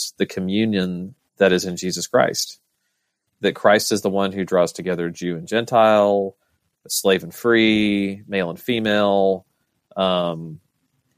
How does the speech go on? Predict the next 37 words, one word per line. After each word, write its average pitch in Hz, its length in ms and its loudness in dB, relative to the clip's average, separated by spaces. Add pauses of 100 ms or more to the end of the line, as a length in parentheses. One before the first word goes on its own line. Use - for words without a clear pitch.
(260)
and 127 160 0
he 180 180 2
has 220 200 0
to 208 80 0
work 165 240 0
through - 300 -8
all 147 560 4
of, 120 420 2 (340)
all 131 460 4
of 101 160 2
the 90 100 -8
hard 110 720 2
stuff - 520 -2
that 92 120 -6
comes 95 800 -6 (460)
when 107 140 -2
you 101 120 2
try 117 340 4
to - 100 -2
organize 95 800 0
a 98 120 -6
social 98 600 -2
group 90 400 -6 (460)
not 104 260 4
around 104 480 4
a 98 140 -4
particular 98 500 -6
stage 82 340 -8
in 80 100 -16
life 92 360 -4
or 92 60 -6
a 92 40 -8
particular 90 460 -8
interest, - 600 -4 (400)
but 110 160 4
around 98 340 2
Jesus. - 720 -4